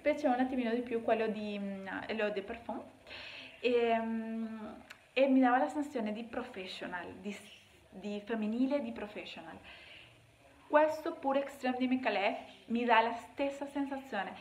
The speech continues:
di femminile, professionale, e, ed è stupendo, è meraviglioso, ha questi fiori bianchi che ti danno,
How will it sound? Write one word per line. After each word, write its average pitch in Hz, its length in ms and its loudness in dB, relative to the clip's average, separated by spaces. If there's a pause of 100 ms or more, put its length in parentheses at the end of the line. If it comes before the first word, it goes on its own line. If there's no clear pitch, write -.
(200)
di 220 220 -4
femminile, 262 760 2
professionale, 226 920 0 (560)
e, 208 460 2
ed 214 160 -2
è 208 120 0
stupendo, 185 600 -10
è 214 120 -6
meraviglioso, 214 760 -4
ha - 20 -6
questi 233 300 -10
fiori 226 240 -6
bianchi 220 480 -2
che 233 100 -8
ti 214 120 -10
danno, 202 360 -2